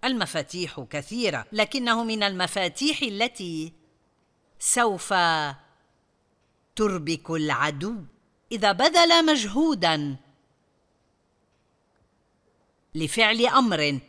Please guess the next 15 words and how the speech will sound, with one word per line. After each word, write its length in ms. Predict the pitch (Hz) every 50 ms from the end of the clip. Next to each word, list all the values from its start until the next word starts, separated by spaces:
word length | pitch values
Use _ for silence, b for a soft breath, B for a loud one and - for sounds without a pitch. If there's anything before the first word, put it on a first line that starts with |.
| - _ -
بهدف 420 | 165 160 175 175 156 156 147 -
إزعاجكم 960 | 170 151 160 151 135 151 139 175 220 233 190 160 180 - - 170 165 151 147
وتخويفكم، 1400 | 160 208 - - 262 - - - - 233 240 277 285 254 190 - - 175 151 - - 175 165 165 185 214 233 214 - _ _ _ _ _ _ _ _ _ _ _ _ _ _ _ _ _ _ _ _ _ -
وبقيتم 1000 | 151 156 151 135 151 147 - - - 285 339 339 302 330 - 269 269 262 254 233
في 280 | - - 254 262 254
سلام، 680 | - - 247 240 226 214 190 170 147 143 147 160 175 185 - _ _ _ _ _ _ _ _
تحبون 600 | - 151 - - 175 156 131 131 190 226 262 277 277
الله، 580 | 277 262 247 233 208 180 170 160 170 185 208 - _ _ _ _ _ _ _ _ _ _ _ _ _ _ _ _
فهو 240 | - 285 277 302 294
لا 220 | 269 262 254 262
يعرف 460 | 277 262 247 233 233 220 208 - - 226
أي 320 | 220 214 339 349 330 320
أمر 420 | 269 214 247 247 240 240 240 240 233
آخر 420 | 208 208 226 220 - - 233 214 208
يفعله 960 | 214 214 208 - - 190 185 214 220 190 170 165 147 165 175 170 170 175